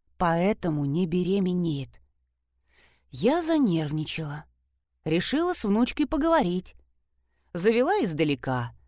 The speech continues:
поинтересовалась, как у них с Андреем, все ли хорошо. Милочка заверила, что по всем пунктам полный порядок, и объяснила. "Маба", Рыжова улыбнулась,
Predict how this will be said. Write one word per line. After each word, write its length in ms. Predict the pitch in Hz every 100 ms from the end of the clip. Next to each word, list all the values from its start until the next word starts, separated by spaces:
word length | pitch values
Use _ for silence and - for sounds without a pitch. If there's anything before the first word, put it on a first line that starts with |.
| _ _ -
поинтересовалась, 880 | 294 277 294 269 262 202 156 151 -
как 240 | 214 196
у 40 | 175
них 180 | 160
с 80 | -
Андреем, 540 | 185 185 175 143 123 120 -
все 200 | - -
ли 100 | 320
хорошо. 500 | 156 175 202 - 143 - - _ _ _ _ _ _ _
Милочка 520 | - 320 381 294 - 220
заверила, 520 | 196 208 339 302 233
что 200 | - 233
по 160 | 190
всем 300 | 196 - 214
пунктам 520 | - 339 381 - 262 247
полный 400 | 226 247 233 226
порядок, 560 | 190 180 165 165 - - - _ _ -
и 100 | 277
объяснила. 800 | 330 262 285 - 226 220 220 220 - _ _ _ _ _ _ _ _ _ -
"Маба", 500 | 208 285 330 151 123 - - - _ -
Рыжова 380 | 190 202 180 175
улыбнулась, 680 | 185 214 175 143 127 -